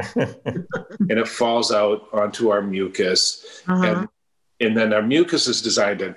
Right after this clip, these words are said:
Speaker 1: trap it. And then we have cilia that beat it towards the mouth. And so the way it's supposed to work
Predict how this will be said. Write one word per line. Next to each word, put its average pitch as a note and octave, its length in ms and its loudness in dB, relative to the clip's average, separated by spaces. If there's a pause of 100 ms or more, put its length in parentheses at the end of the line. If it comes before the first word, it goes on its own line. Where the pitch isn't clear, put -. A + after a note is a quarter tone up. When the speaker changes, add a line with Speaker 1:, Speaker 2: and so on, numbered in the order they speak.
(140)
Speaker 1:
trap - 320 -2
it. E2 360 -6 (300)
And G#2+ 200 2
then G#2+ 140 2
we G#2+ 120 0
have G2+ 120 2
cilia A#2 520 0
that F2+ 200 -8
beat G#2+ 200 2
it - 240 -4
towards F#2 360 0
the G#2 100 -2
mouth. C#3 500 2
And G#2 400 -2
so G#2+ 500 2
the A2+ 80 2
way G#2+ 160 4
it's G#2 160 2
supposed C#3+ 400 0
to A#2+ 100 -2
work F#2 300 -4